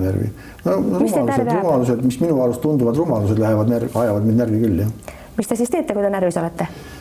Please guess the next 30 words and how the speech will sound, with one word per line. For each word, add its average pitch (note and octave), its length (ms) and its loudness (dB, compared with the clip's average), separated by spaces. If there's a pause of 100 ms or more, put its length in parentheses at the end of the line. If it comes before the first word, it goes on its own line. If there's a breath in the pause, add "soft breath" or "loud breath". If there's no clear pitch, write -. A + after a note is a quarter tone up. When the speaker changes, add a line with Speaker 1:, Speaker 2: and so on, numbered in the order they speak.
(320 loud breath)
Speaker 1:
No D3+ 80 0
siis F#3 140 -2
ma E3 100 2
püüan, D#3 300 4 (100)
äh, D#3 160 4
maha G3 240 2
rahuneda, G#2 460 0 (100)
vähemalt B2 400 2
sisemas, A2 400 0
et A2 160 -2
ega A#2+ 200 2 (520)
kui C3 160 2
kael C3+ 320 0
punaseks B2 400 0
läheb, A#2 240 0
ega B2 140 0
see C3 100 0
väga C3+ 220 0
välja B2+ 260 2
ei - 60 -2
paista, C3+ 340 -2
aga, G2 220 0 (580 loud breath)
aga A2+ 260 0
ma A2+ 140 2
kindlasti A#2 480 2
ei A2 80 2
hakka, A2+ 320 -2 (800)
hakka A#2+ 320 -2
verbaalselt A2+ 500 0
karjuma A2 400 2